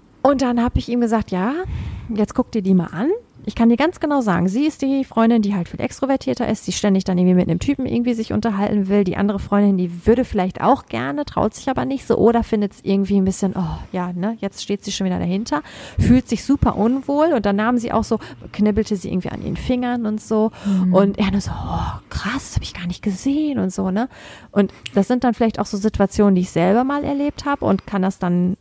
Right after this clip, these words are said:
Speaker 1: in anderen wiedersehen und denk mir, „Oh, du armes Mädchen, so, oh Gott, ich seh so richtig, wie unwohl du dich fühlst“, ne? Ähm, aber ich glaub, das kann ich ziemlich gut.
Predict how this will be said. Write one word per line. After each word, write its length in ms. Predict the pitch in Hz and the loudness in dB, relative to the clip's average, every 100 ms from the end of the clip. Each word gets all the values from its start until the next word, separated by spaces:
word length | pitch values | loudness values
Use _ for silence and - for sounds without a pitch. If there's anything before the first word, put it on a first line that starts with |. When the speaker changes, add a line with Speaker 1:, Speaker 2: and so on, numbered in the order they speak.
| - _ _ | -12 _ _
Speaker 1:
in 180 | 196 180 | -4 -2
anderen 420 | - 220 208 196 | 0 0 0 0
wiedersehen 720 | 185 208 233 226 220 233 240 | 2 2 2 0 0 0 2
und 140 | 214 202 | 0 0
denk 160 | 208 | 0
mir, 160 | 202 - | 0 -2
„Oh, 100 | 202 | -4
du 140 | - | -6
armes 380 | - - 85 - | -14 -12 -10 -8
Mädchen, 340 | 120 104 120 123 | -8 -8 -10 -8
so, 140 | 139 | -6
oh 140 | 90 | -6
Gott, 220 | - - 247 | -4 -6 -6
ich 120 | - | -6
seh 140 | 233 | -6
so 100 | 214 | -4
richtig, 360 | 233 - - - | -4 -6 -10 -12
wie 20 | |
unwohl 560 | - 415 277 269 226 208 | -4 0 2 2 4 4
du 140 | 190 | 4
dich 240 | 180 175 - | 0 0 -4
fühlst“, 680 | 190 175 185 277 - - - | 0 2 2 2 -2 -10 -4
ne? 280 | 180 269 - - - - - - | -2 -4 -8 -20 -20 -16 -16 0
Ähm, 460 | 190 196 202 202 208 _ _ _ _ _ _ _ _ _ _ _ _ _ _ _ | 4 4 4 0 -2 _ _ _ _ _ _ _ _ _ _ _ _ _ _ _
aber 140 | 220 | 2
ich 100 | 247 | 2
glaub, 160 | 285 - | 0 -4
das 160 | 311 - | -4 -4
kann 160 | 311 | -8
ich 100 | 311 | -8
ziemlich 300 | - 311 - | -6 -8 -4
gut. 340 | 240 190 - | -2 -2 -6